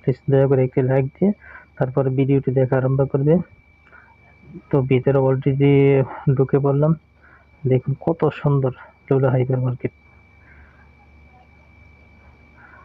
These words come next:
তো এখনো জানি না আমি ভিডিও করা এলাও আছে কিনা, তো আমি চুরি চুরি করে করছি। তো দেখুন কত সুন্দর হাইপার মার্কেট, ভিতরে কত সুন্দর।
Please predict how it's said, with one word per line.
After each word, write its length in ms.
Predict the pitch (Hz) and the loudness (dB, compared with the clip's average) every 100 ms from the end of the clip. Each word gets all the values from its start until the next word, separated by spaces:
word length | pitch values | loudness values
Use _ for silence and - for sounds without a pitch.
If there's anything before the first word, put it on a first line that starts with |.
| - - | -10 -4
তো 60 | |
এখনো 360 | 131 127 151 139 | -2 0 -2 0
জানি 220 | 135 143 | 0 0
না 120 | 151 | 0
আমি 140 | 139 131 | 0 0
ভিডিও 280 | 135 139 | 0 0
করা 200 | 135 131 | 0 -2
এলাও 320 | 127 131 135 135 | 0 0 0 -2
আছে 240 | - 127 | -4 -4
কিনা, 200 | 139 143 | -2 -4
তো 140 | 143 | -2
আমি 140 | 135 131 | -2 0
চুরি 260 | - 143 | 0 0
চুরি 240 | 139 143 143 160 165 147 | 2 0 0 0 -4 -2
করে 240 | 143 135 147 147 | 0 0 -2 -6
করছি। 420 | - 135 - 156 160 _ - - _ - - - - - _ - _ _ - | -4 -6 -4 -4 -4 _ -20 -20 _ -20 -20 -20 -20 -20 _ -20 _ _ -4
তো 80 | 135 | -2
দেখুন 320 | 131 - 156 - - - _ _ | 0 0 0 0 -10 -20 _ _
কত 300 | 143 151 143 | -6 -2 -2
সুন্দর 500 | - 147 139 135 135 - 139 | 0 0 0 0 -4 -6 -4
হাইপার 280 | 131 127 127 | -2 -2 -2
মার্কেট, 320 | 127 127 - - _ _ - _ _ _ _ _ - - - _ _ _ _ - 120 | -2 -4 -8 -12 _ _ -20 _ _ _ _ _ -20 -20 -20 _ _ _ _ -4 -2
ভিতরে 320 | 123 139 131 135 | 0 0 -2 -4
কত 180 | - 135 | -2 -4
সুন্দর। 400 | - 135 123 | 0 0 0